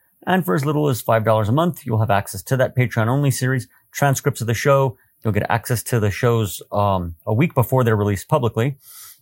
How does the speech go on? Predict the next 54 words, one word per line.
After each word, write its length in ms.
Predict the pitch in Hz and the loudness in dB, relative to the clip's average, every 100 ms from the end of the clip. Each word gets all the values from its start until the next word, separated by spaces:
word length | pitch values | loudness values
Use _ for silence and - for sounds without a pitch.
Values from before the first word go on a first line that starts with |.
| _ - | _ 0
You'll 100 | 170 | 0
also 160 | 165 | 0
get 100 | 160 | 2
access 300 | 160 - 147 | 2 2 -2
to 160 | - 147 | 0 0
a 80 | 127 | 2
show 360 | - 147 147 - | 2 2 2 0
I'll 140 | 131 | 0
do 180 | 123 139 | 2 0
at 100 | 131 | 0
least 320 | 165 196 - | 0 -2 -2
once 200 | 139 139 | -2 -2
a 60 | 156 | 0
year, 240 | 131 131 | 0 2
maybe 280 | 156 135 131 | 2 0 2
more, 260 | 113 101 131 | 2 2 0
if 80 | - | -4
we 60 | 113 | -4
get 140 | 104 | -2
enough 220 | 101 98 - | 0 -2 -2
signed 300 | - 95 95 | -2 0 0
up 160 | - - - | -4 -10 -8
at 180 | 92 - | -6 -6
the 80 | |
five 220 | - 92 90 | -4 -2 -2
dollar 240 | 90 87 | -2 -2
level 320 | 95 117 123 _ _ _ - | 0 -2 -6 _ _ _ -4
on 100 | 110 | -2
a 60 | 104 | 0
controversial 560 | 113 98 98 92 95 | -2 -2 -2 -2 -4
topic. 460 | - 95 147 143 - _ _ _ _ _ 120 | -4 -4 -2 -6 -10 _ _ _ _ _ 0
Now, 100 | 120 | 2
the 80 | |
first 300 | 104 175 - | 4 2 2
of 100 | 120 | 0
those 480 | 110 151 156 139 131 | 4 4 2 0 -2
is 140 | 113 104 | -2 0
already 320 | 113 110 101 | 2 2 2
written 320 | 98 113 139 | 0 0 0
and 100 | 107 | 0
recorded 480 | 95 - 110 147 113 | 0 -2 0 0 0
and 220 | 92 87 _ _ _ - | -2 -4 _ _ _ -6
was 240 | 101 92 | -4 -2
released 440 | 98 98 117 - 113 | 0 0 0 -2 0
in 200 | 101 95 | 0 0
July, 440 | 104 98 127 151 | 0 2 4 2
so 420 | 143 120 101 95 | 0 0 2 2
if 160 | - 101 | -2 -2
that 160 | - - | -2 0
sounds 180 | 117 | -2
like 140 | 110 107 | -2 -2
something 240 | 120 123 | -2 -2
you'd 140 | 139 147 | 0 0
enjoy, 400 | 139 175 185 | 2 2 0